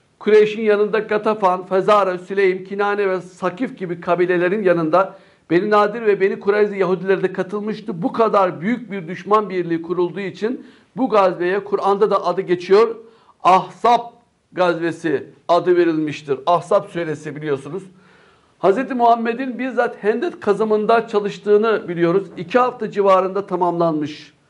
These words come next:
Düşünebiliyor musun? İki hafta civarında nasıl o günkü imkanlarla kazıldı anlamakta zorluk çektiğimiz bir şey. Tam, çünkü beş buçuk kilometre,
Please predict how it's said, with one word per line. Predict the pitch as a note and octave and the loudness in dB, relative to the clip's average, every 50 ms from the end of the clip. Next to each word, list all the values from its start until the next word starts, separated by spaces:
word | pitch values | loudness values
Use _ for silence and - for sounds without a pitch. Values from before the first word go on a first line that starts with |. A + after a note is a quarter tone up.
| _ _ _ _ _ - | _ _ _ _ _ -16
Düşünebiliyor | - D3 - E3+ F#3+ G3 G3 G#3 A#3 A#3 | -14 -10 -2 2 2 2 4 4 2 2
musun? | G#3 - - E3+ D#3 D#3 | 2 0 -4 -6 -6 -8
İki | E3 E3 - A#3 | -8 -4 0 0
hafta | A3+ G#3+ A3+ - F#3+ F3+ | 0 0 0 -2 -2 -2
civarında | - F#3+ F#3+ F#3+ F#3 F#3 F#3+ F#3 F#3 E3+ G3 G3+ G3+ G3 G3+ - - _ _ _ _ - | 0 0 4 4 4 4 2 -2 -2 2 4 4 4 2 0 -8 -20 _ _ _ _ -8
nasıl | C3+ C#3+ E3 G3 A3 G#3 - - G3+ F#3+ E3 C#3 C3+ - - | -4 0 2 2 0 0 0 2 2 2 2 0 -6 -6 -2
o | E3 G3 F#3+ | 0 0 0
günkü | F3 F3 E3 D#3 D#3+ - | 0 -2 -6 -6 -8 -10
imkanlarla | E3 - E3 E3 D#3+ D#3+ F3+ E3 E3 E3 E3 E3 D#3+ D3 D3 D#3 | -8 -6 -6 -6 -4 -2 0 0 2 2 2 2 0 0 0 -4
kazıldı | D3 - E3+ D#3+ D#3 D#3 E3 D#3 D3 C#3+ F#3 G#3 A3 - - - - _ _ _ - | -6 -2 -2 -2 -2 -2 -4 -4 -2 2 2 2 2 0 -4 -12 -20 _ _ _ -2
anlamakta | C3 D3 D#3+ D#3+ E3+ E3 F3 E3+ E3+ - F#3 G3 F#3+ | 0 0 2 0 0 0 -2 -2 -2 -2 -2 -2 0
zorluk | E3 C#3+ D#3+ E3 E3+ F#3+ G3 G3 | 0 2 2 4 4 4 2 0
çektiğimiz | - - D3+ D#3+ - D3+ D3 C#3 D3 C#3 | -2 -6 -8 -6 -6 -8 -6 -6 -6 -8
bir | C3+ | -8
şey. | C#3+ - F#3+ F#3 F#3 | -6 -4 -4 -4 -2
Tam, | - F3+ F#3 G3 F3 - | 0 0 0 0 0 -4
çünkü | - G#3 G#3+ G#3+ G#3+ G#3+ G3+ G#3+ - - _ _ _ _ _ | -8 -8 -6 -4 -4 -4 -4 -6 -12 -18 _ _ _ _ _
beş | - D3 G#3 A#3+ - - - | 4 4 4 4 4 -2 -6
buçuk | F3+ E3+ - A#3 A3 - - | -12 -10 -10 -10 -12 -10 -6
kilometre, | - G3 G3+ G3+ G3 G3 F#3+ G3 - G3+ D#3+ A#2+ | -2 0 0 2 2 2 0 2 2 2 2 2